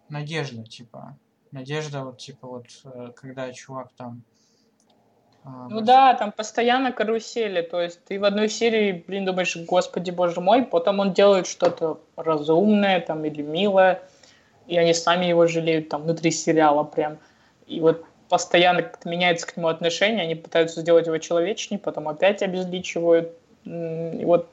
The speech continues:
Speaker 2: ну, как-то это более-менее смотрится. А брика-, британскую версию ты его стопроцентно ненавидишь, просто ненавидишь, и все, они даже не пытаются сделать его маломальски похожим на существо какое-то
Speaker 1: В
Speaker 2: в
Speaker 1: брит-,
Speaker 2: сердце.
Speaker 1: а в британской версии, наверное, нету таких моментов, когда,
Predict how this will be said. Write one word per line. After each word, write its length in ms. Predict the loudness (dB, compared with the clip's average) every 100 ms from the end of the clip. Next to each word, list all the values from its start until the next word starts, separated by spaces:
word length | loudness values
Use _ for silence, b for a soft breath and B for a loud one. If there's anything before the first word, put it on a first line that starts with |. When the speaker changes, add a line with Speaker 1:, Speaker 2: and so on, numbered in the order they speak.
| _
Speaker 2:
ну, 180 | 0 0
как-то 300 | 2 0 2
это 120 | 0
более-менее 520 | 2 4 4 4 2 0
смотрится. 540 | 0 -2 -2 -4 -4
А 80 | -2
брика-, 380 | -4 0 0 0
британскую 420 | 0 2 2 2
версию 260 | 0 0 -4
ты 60 | -6
его 80 |
стопроцентно 580 | -4 -6 -4 -4 -4 -6
ненавидишь, 580 | -6 -4 -4 -4 -6 -8
просто 420 | 0 0 0 -6
ненавидишь, 480 | -12 -8 -6 -4 -4
и 20 | -8
все, 160 | -2 -2
они 140 | 2
даже 180 | 0 0
не 60 | -8
пытаются 500 | -2 2 2 0 -8
сделать 360 | -8 -12 -14
его 180 | -10 -10 b b b b b _ -20 -20 -18
маломальски 540 | -6 0 2 2 -4 -4
похожим 440 | 0 4 4 4
на 60 | -4
существо 440 | -8 -8 0 2
какое-то 460 | 2 -2 -6 -6 -10 _
Speaker 1:
В 60 | -18 -18 -14
Speaker 2:
в 40 |
Speaker 1:
брит-, 100 | -10
Speaker 2:
сердце. 360 | 2 2 2 -16 _
Speaker 1:
а 80 | -16
в 100 | -12
британской 560 | -12 -8 -10 -10 -16
версии, 360 | -12 -12 -12 -12
наверное, 420 | -12 -12 -12 -12
нету 360 | -12 -12 -10 -12
таких 400 | -12 -14 -18 -14
моментов, 480 | -14 -12 -12 -12 -16 -18
когда, 520 | -18 -12 -10 -10